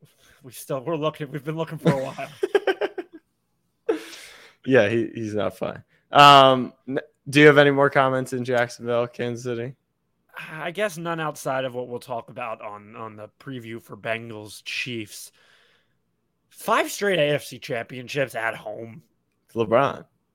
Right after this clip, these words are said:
Speaker 1: It is. It is.
Speaker 2: It's, that's the only comp, in my opinion. It is very LeBron-esque 'cause you don't go to five straight Super Bowls. That's just not a thing.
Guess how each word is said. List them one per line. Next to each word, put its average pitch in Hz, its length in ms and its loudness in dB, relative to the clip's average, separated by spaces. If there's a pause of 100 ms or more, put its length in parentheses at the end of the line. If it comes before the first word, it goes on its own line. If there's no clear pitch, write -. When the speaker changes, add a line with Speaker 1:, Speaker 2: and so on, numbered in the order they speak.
(1300)
Speaker 1:
It - 260 -20
is. 247 480 -16 (240)
It 143 120 -18
is. 254 500 -14
Speaker 2:
It's, - 520 -12 (200)
that's 113 300 -2
the 127 120 4
only 120 380 2
comp, 95 520 -2
in 101 140 -2
my 95 180 0
opinion. 92 460 -4
It 95 160 -4
is 95 160 -6
very 113 260 6
LeBron-esque 98 1000 0 (180)
'cause 127 180 2
you 139 80 10
don't 147 200 10
go 135 140 10
to 117 100 6
five 101 400 6
straight - 420 -4
Super - 260 -10
Bowls. 50 320 -12
That's 92 260 -2
just - 160 -16
not - 160 -10
a - 40 -14
thing. - 300 -16